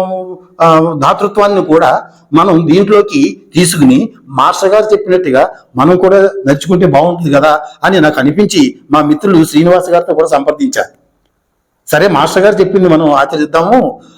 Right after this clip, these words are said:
అందరూ ద్రవ్యాన్ని ఇందులో పడేలాగా మనం వినియోగిద్దామని చెప్పి చెప్పుకో-, అనుకున్నాము. కాబట్టి ఈ విషయాన్ని మీ ముందు ఉంచుతున్నాను. దీంట్లో, ఆ, దాన్ని ఏమంటారు, బలవంతం లేదు.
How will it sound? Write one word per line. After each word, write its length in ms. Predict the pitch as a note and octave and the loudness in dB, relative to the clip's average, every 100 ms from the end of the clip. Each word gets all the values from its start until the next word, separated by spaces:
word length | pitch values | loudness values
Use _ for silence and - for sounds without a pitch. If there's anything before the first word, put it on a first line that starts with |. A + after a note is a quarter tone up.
| - | -4
అందరూ 680 | D#3 G3+ A3 A3+ A3 A3+ A3 | -2 2 2 2 2 0 0
ద్రవ్యాన్ని 420 | F3+ F3+ F#3+ F#3+ | 0 2 0 0
ఇందులో 260 | D#3 F3+ E3 | 0 0 0
పడేలాగా 640 | D3+ D3+ D3 C#3 B2 - - C#3 | 0 0 0 0 0 -4 -8 -2
మనం 200 | D3 C#3+ | 2 2
వినియోగిద్దామని 580 | C3+ D#3 D#3 D3 D3+ C3+ | 2 2 2 0 -2 -2
చెప్పి 420 | C3+ F#3+ B2 A2+ - - | -2 0 0 -2 -14 -6
చెప్పుకో-, 340 | C3 - C#3 C#3+ | -6 -2 0 2
అనుకున్నాము. 680 | C#3 C#3+ D3 A#2+ C3 B3 - - - | 0 0 0 0 0 -2 -4 -12 -4
కాబట్టి 680 | F3+ A#3 A3+ D3+ F#3 - - | -2 0 0 0 0 -4 -2
ఈ 140 | F3 F#3 | 0 2
విషయాన్ని 420 | E3+ - A#3 G#3 | 0 0 0 2
మీ 100 | E3+ | 0
ముందు 240 | D#3+ E3+ | 0 -2
ఉంచుతున్నాను. 500 | E3 - - A2+ G2 _ _ _ _ _ _ _ _ _ _ _ C3 | -6 -10 -6 -6 -6 _ _ _ _ _ _ _ _ _ _ _ 0
దీంట్లో, 500 | F3 F#3+ F3+ D#3 G3 A#3+ - - - - _ _ _ _ _ _ _ - | 2 2 2 2 4 0 -4 -12 -18 -20 _ _ _ _ _ _ _ -2
ఆ, 280 | B2 B2 A#2+ | 2 2 2
దాన్ని 300 | B2+ C#3 C3+ | 0 0 0
ఏమంటారు, 300 | D3+ C#3+ F#3 | 0 0 0
బలవంతం 640 | - C3+ F3+ F#3+ F#3+ C3+ | 0 0 2 0 -2 -4
లేదు. 320 | B2+ C#3+ - | 0 -2 -2